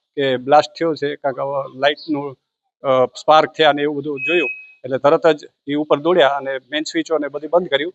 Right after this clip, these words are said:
અને ઉપરના રૂમમાં જે આખું એ સી છે, જે હમણાં જ હજી પંદર દિવસ પહેલા લગાડ્યું છે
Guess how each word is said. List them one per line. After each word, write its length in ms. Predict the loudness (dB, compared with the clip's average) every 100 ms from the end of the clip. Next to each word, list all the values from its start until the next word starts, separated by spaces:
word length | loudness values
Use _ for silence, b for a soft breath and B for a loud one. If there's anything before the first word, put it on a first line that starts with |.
| _ _ _
અને 240 | -4 2 2
ઉપરના 440 | 0 0 2 4
રૂમમાં 400 | 2 2 2 0 -2 _
જે 180 | -4 -2
આખું 300 | -2 -2 0
એ 80 | 0
સી 280 | 0 0 0
છે, 260 | -2 0 0 -2 -4 0
જે 60 | 2
હમણાં 260 | 4 4
જ 60 | 2
હજી 140 | -4
પંદર 240 | -4 -2 -2
દિવસ 220 | -4 -8
પહેલા 160 | -2 0
લગાડ્યું 380 | 0 -2 -2
છે 80 | -4